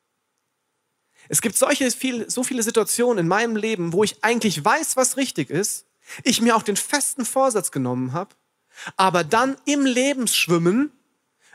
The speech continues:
irgendwann aufwache und befinde mich übertragen zweihundert Meter abseits von dem, wo ich eigentlich hin will.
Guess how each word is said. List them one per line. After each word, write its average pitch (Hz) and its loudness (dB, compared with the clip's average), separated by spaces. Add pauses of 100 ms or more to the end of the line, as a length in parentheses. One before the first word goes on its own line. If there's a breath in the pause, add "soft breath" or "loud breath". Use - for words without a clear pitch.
irgendwann 339 4
aufwache 214 2 (220 loud breath)
und 220 4
befinde 302 2
mich 226 2
übertragen 233 0 (220 soft breath)
zweihundert 277 2
Meter 240 2
abseits 208 2
von 170 -2
dem, 233 0
wo 226 6
ich 214 -2
eigentlich 175 -2
hin 143 -2
will. 113 -14